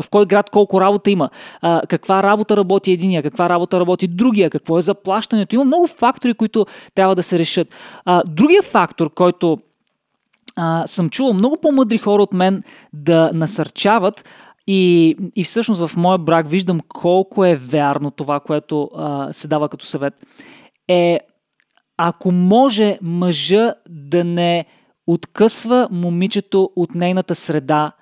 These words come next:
на приятелки и на роднини. Защото истината е, че ние мъжете може да не създаваме много дълбоки взаимоотношения, но ние много бързо създаваме взаимоотношения.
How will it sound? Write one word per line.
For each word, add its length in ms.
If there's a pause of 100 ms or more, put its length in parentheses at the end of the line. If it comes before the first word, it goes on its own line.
(120)
на 140
приятелки 1040 (540)
и 440 (300)
на 280
роднини. 640 (140)
Защото 640 (480)
истината 440
е, 40
че 120
ние 160
мъжете 500
може 220
да 80
не 60
създаваме 380
много 200
дълбоки 340
взаимоотношения, 640
но 100
ние 160
много 300
бързо 420
създаваме 420
взаимоотношения. 640